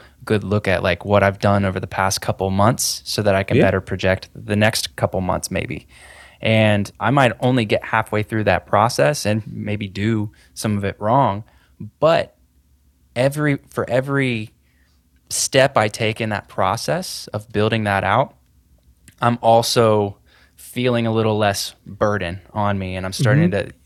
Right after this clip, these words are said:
Speaker 1: this, the skies do kind of open up from, like, a mental and emotional
Speaker 2: Mm-hmm.
Speaker 1: capacity because it weighs us down. It's this
Speaker 2: Mm-hmm.
Speaker 1: tangible thing on the to-do list that we continue to push into next week.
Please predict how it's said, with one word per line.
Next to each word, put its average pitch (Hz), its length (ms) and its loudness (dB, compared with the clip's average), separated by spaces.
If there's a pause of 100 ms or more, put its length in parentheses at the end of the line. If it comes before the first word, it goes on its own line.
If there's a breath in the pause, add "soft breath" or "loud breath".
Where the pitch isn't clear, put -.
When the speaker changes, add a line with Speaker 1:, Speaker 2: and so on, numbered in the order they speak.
Speaker 1:
this, 131 180 -4 (340 loud breath)
the 143 60 2
skies 156 380 4
do 180 240 4
kind 101 300 -2
of 92 160 -6
open 107 340 0
up 95 260 0
from, 113 300 4
like, 101 240 2
a 98 160 0
mental 101 720 0
and 95 80 2
emotional 98 800 0
Speaker 2:
Mm-hmm. 117 220 2
Speaker 1:
capacity 107 520 0
because 101 300 -4
it 85 100 -4
weighs 117 540 2
us 98 240 4
down. 101 340 0
It's - 180 -6
this - 380 -4
Speaker 2:
Mm-hmm. 107 320 -2
Speaker 1:
tangible 170 400 2
thing 165 260 2
on 143 140 4
the 131 60 2
to-do 123 400 0
list 110 260 2
that - 120 0
we 107 100 -2
continue 131 440 2
to 110 80 4
push - 520 -2
into 107 260 -4
next 101 320 -2
week. 98 380 -6